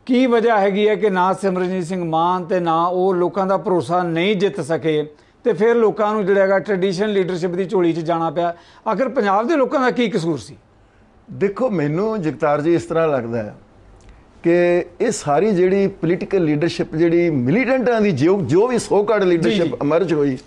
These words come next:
Speaker 1: ਉਹਦੇ 'ਚ ਬਾਅਦ
Speaker 2: ਉਹ
Speaker 1: ਸਰ ਸਿਮਰਨਜੀਤ
Speaker 2: ਇਮੋਸ਼ਨਸ
Speaker 1: ਸਿੰਘ ਮਾਨ ਵੀ ਆਏ।
Speaker 2: ਇਮ-, ਹਾਂ, ਇਮੋਸ਼ਨਲ ਆਊਟਬਰਸਟ ਵਿੱਚ ਹੋਈ।
Speaker 1: ਓਕੇ।
Speaker 2: ਦੇਖੋ, ਅਕਾਲੀ ਲੀਡਰਸ਼ਿਪ ਜਿਹੜੀ ਹੈ, ਉਹਨਾਂ ਨੇ ਇੱਕ ਮਤਲਬ ਠੱਗੀ ਨੂੰ ਆਰਗੇਨਾਈਜ਼ ਕੀਤਾ ਹੋਇਆ।
Speaker 1: ਹੂੰ, ਹੂੰ।
Speaker 2: ਇਹਨਾਂ ਕੋਲੇ ਓਡੇ ਵੱਡੇ ਤਜਰਬੇ ਇਸ ਤਰ੍ਹਾਂ ਦੇ ਨਹੀਂ ਸਨ।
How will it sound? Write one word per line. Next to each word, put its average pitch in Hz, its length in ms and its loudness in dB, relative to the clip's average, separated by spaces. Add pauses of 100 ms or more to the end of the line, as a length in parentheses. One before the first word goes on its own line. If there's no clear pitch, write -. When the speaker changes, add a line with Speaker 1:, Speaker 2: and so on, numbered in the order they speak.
(120)
Speaker 1:
ਉਹਦੇ 226 140 -2
'ਚ 285 80 -2
ਬਾਅਦ 254 160 2
Speaker 2:
ਉਹ 247 100 2
Speaker 1:
ਸਰ 196 60 -4
ਸਿਮਰਨਜੀਤ 214 420 2
Speaker 2:
ਇਮੋਸ਼ਨਸ 277 200 2
Speaker 1:
ਸਿੰਘ 247 140 2
ਮਾਨ 233 200 2
ਵੀ 226 140 0
ਆਏ। 147 220 -2 (160)
Speaker 2:
ਇਮ-, 190 200 2
ਹਾਂ, 151 240 0
ਇਮੋਸ਼ਨਲ 220 500 2
ਆਊਟਬਰਸਟ 156 480 0
ਵਿੱਚ 127 200 -4
ਹੋਈ। 95 140 -10 (100)
Speaker 1:
ਓਕੇ। 190 400 -2 (200)
Speaker 2:
ਦੇਖੋ, 214 240 0 (160)
ਅਕਾਲੀ 139 420 0
ਲੀਡਰਸ਼ਿਪ 175 480 0
ਜਿਹੜੀ 143 280 2
ਹੈ, 139 200 2 (140)
ਉਹਨਾਂ 170 340 0
ਨੇ 139 420 0 (440)
ਇੱਕ 165 280 -2
ਮਤਲਬ 151 420 2 (100)
ਠੱਗੀ 139 340 0
ਨੂੰ 143 300 0
ਆਰਗੇਨਾਈਜ਼ 175 500 0
ਕੀਤਾ 156 300 0
ਹੋਇਆ। 107 240 -2 (140)
Speaker 1:
ਹੂੰ, 180 140 -6 (220)
ਹੂੰ। 139 380 -16 (340)
Speaker 2:
ਇਹਨਾਂ 240 340 2
ਕੋਲੇ 190 340 2
ਓਡੇ 180 460 2
ਵੱਡੇ 160 340 2
ਤਜਰਬੇ 165 600 2
ਇਸ 156 140 -2
ਤਰ੍ਹਾਂ 170 260 0
ਦੇ 185 120 2
ਨਹੀਂ 180 180 2
ਸਨ। 143 200 -2